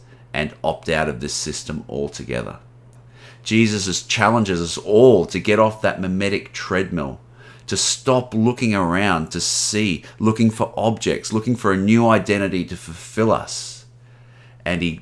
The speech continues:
points us towards a better life in the kingdom of God. Well, thank you everyone for joining me. Thank you to Jada for the intro.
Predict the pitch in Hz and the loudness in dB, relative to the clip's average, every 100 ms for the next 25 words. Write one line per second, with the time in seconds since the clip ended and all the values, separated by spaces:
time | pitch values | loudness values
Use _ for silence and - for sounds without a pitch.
0 | - - 123 113 - 95 - 87 87 92 | -12 -2 0 0 -2 -6 -6 -6 -2 -2
1 | 67 - - - 64 101 95 87 78 80 | -2 -6 -10 -10 -4 0 2 2 0 0
2 | - - - - - 69 65 - 82 82 | -2 -10 -20 -18 -12 -10 -10 -8 -2 0
3 | 78 78 - 73 - - 62 50 - - | -2 -6 -10 -10 -8 -6 -4 -4 -8 -18
4 | - - - - - - - - - - | -20 -20 -20 -20 -20 -20 -20 -20 -20 -8
5 | 90 90 117 113 117 110 107 101 98 98 | -4 2 4 4 4 4 4 4 4 2
6 | 95 90 80 95 95 98 98 95 - 107 | 0 -6 -4 0 0 0 -2 -2 0 0
7 | 107 92 82 73 92 98 107 104 90 82 | 0 -6 -6 -2 4 4 4 0 -2 -4
8 | - 101 101 107 101 107 | -4 -4 -2 2 2 2